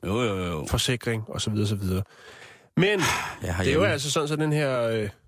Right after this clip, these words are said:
Speaker 2: knægt Wallace, han, øh, han studerer på Watford, og det koster, det gør jo så, hvad skal man sige, at pengene er små. Men hans YouTube-kanal, den kan også godt finansiere,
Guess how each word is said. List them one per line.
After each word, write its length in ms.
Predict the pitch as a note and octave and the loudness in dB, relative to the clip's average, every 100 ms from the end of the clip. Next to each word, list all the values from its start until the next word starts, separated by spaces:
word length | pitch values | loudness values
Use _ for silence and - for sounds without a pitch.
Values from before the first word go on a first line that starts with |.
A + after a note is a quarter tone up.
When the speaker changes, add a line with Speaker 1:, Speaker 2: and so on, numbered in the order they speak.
| _ _ _ _ _ _ _ _ - | _ _ _ _ _ _ _ _ -10
Speaker 2:
knægt 400 | - C3 - - - | -4 -4 -6 -14 -2
Wallace, 580 | A#2+ C3 C3+ - - - _ _ - _ - - | 0 2 0 -2 -4 -10 _ _ -20 _ -16 -8
han, 280 | - C3+ C3+ | 0 4 4
øh, 440 | C3 A#2+ A2+ A2 G#2 _ _ _ _ _ _ _ _ _ _ _ _ _ _ _ _ _ _ - | 4 4 2 0 -2 _ _ _ _ _ _ _ _ _ _ _ _ _ _ _ _ _ _ -4
han 100 | C3 | -4
studerer 420 | - C3+ A2+ A#2 - _ | -2 -2 -2 -4 -12 _
på 200 | - A#2 | -4 0
Watford, 640 | G#2 - A#2 A#2 - - - _ _ _ _ | 0 0 -2 -2 -10 -18 -20 _ _ _ _
og 140 | - - | -6 -2
det 160 | C3 | -2
koster, 540 | - A2 - A2+ F#2 F2+ | 0 -2 0 0 2 0
det 300 | - B2 A2+ - | 0 -2 -2 0
gør 120 | A#2 | 0
jo 80 | A#2 | 2
så, 200 | A#2 A2+ - _ _ _ _ _ | 0 -2 -6 _ _ _ _ _
hvad 120 | - | -8
skal 120 | A2 A#2 | -2 -2
man 60 | |
sige, 300 | G#2+ A#2 A2 - - | 0 0 0 -4 -10
at 100 | A2+ | -8
pengene 260 | - A2+ A#2+ | -2 0 2
er 40 | |
små. 260 | A#2 B2 A2+ | 2 2 2
Men 160 | G2+ C#3+ | 2 2
hans 180 | E3+ | 2
YouTube-kanal, 580 | D#3+ A3+ A3 G3+ F#3+ F3 | 0 -2 -4 0 0 2
den 100 | E3 | 0
kan 120 | F3 | 2
også 160 | E3 E3+ | 2 2
godt 160 | F3 D#3+ | -2 -2
finansiere, 600 | E3+ D3+ D3 E3+ B2 | 0 2 2 0 0